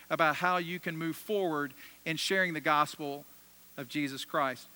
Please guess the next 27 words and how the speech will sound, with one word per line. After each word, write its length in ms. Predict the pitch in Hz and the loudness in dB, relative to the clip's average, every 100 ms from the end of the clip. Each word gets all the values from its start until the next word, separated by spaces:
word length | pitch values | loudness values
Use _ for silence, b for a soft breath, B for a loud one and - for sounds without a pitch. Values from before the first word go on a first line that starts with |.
| B B - | B B 0
O 100 | 185 | 4
W 320 | 190 175 156 | 4 4 2
Thompson 460 | - 175 175 170 156 | 2 2 2 0 -4
was 100 | 143 | 0
a 60 | |
guy 340 | 143 160 160 156 | 4 6 6 4
who 200 | 165 156 | 2 0
had 200 | 156 143 | 0 0
written 400 | 185 180 165 156 B - | 0 -2 -6 -8 B -6
this 180 | 160 - | -6 -2
thing 220 | 180 175 | -2 -2
called 260 | - 165 | -2 -2
the 80 | 156 | -2
Concentric 800 | - 165 139 220 226 226 - - | -4 -6 -4 -2 0 -2 -4 -8
Concern, 560 | 170 156 - 185 175 165 | -10 -8 -4 0 0 0
uh, 140 | 156 | 0
Circle 400 | 143 196 202 175 | 0 -2 -2 0
of 100 | 160 | -4
Concern. 580 | - 147 - 170 147 131 B B B | -4 -6 -4 -2 -2 -4 B B B
And 120 | 165 | 0
he 100 | 170 | 0
wrote 300 | 165 190 233 | 2 2 4
it 100 | 226 | 4
a 60 | 180 | 2
long 440 | 175 175 180 180 | 4 4 4 2
time 320 | 170 - 208 208 | -2 0 2 2
ago, 520 | 151 156 147 151 | 2 2 2 0